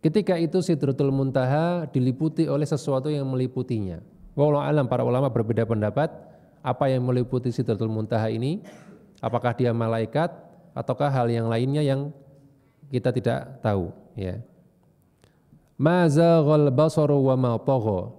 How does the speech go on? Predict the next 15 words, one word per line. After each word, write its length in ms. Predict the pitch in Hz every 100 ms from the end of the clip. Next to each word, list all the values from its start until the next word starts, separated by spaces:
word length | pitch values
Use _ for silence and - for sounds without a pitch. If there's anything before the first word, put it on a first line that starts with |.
| - -
Dan 240 | 139 135
pandangan 480 | 143 143 131 180 175
Muhammad, 580 | 160 151 160 139 117 -
pandangan 640 | 127 123 156 151 139 143 143 - - -
dia, 260 | 160 135 131
yaitu 160 | 117 123
pandangan 320 | 123 120 117
Muhammad, 480 | 120 156 147 156 - - - - - _
ya, 320 | - 110 135 - - - _ _ _ _ -
tidak 400 | 160 156 139 147
bergeser 560 | 135 151 170 170 160 127 -
dari, 480 | 139 139 131 110 117 - - _ _ _ _ _ _ _ _ _ _ -
eh, 720 | 127 131 127 123 123 117 117 117 123
tempat 280 | 180 170 165 147
tersebut 400 | 139 117 151 202